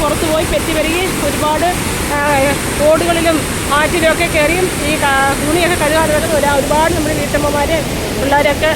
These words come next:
ആ, പിടിച്ച്, ആ, ചീങ്കണ്ണി പിടിച്ച് കൊന്നിട്ടുണ്ട്. അപ്പം അങ്ങനെ, ആ, പ-, ഒരുപാട് പത്രങ്ങളിലും ന്യൂസുകളിലൊക്കെ ഇടം നേടിയ ഒരു, ഉം, പ്രസിദ്ധമായ ഒരു ഡാമാണ്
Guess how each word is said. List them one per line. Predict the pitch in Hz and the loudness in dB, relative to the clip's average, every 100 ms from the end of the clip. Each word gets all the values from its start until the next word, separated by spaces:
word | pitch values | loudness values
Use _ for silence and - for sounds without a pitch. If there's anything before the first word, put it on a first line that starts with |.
| - | 0
ആ, | 269 269 - 302 | 0 0 0 -2
പിടിച്ച്, | 302 311 320 320 - 269 262 277 | 0 0 0 0 -2 -4 -2 0
ആ, | 285 294 | 0 0
ചീങ്കണ്ണി | 302 311 320 311 | 0 2 0 0
പിടിച്ച് | - 339 320 | -2 0 2
കൊന്നിട്ടുണ്ട്. | 302 330 302 262 339 | 2 2 2 0 0
അപ്പം | 370 - - - - 277 | -2 -4 -6 -4 -2 0
അങ്ങനെ, | 302 330 330 190 | 2 2 0 0
ആ, | 285 | -2
പ-, | 277 269 262 - | 0 0 0 0
ഒരുപാട് | 254 285 330 370 302 | 2 2 2 2 0
പത്രങ്ങളിലും | 269 302 320 320 320 330 | 0 0 2 2 2 2
ന്യൂസുകളിലൊക്കെ | 294 302 349 339 302 339 277 | 2 2 0 0 0 0 0
ഇടം | 302 330 | 2 4
നേടിയ | 285 294 330 330 330 - - - | 4 2 0 0 -2 -6 -6 -2
ഒരു, | 294 330 370 330 - | 2 2 0 -2 -2
ഉം, | 277 277 269 | 0 2 2
പ്രസിദ്ധമായ | 294 285 - 320 330 330 339 320 | 2 0 2 2 4 2 2 0
ഒരു | 302 | 0
ഡാമാണ് | 277 285 381 302 | 2 2 2 0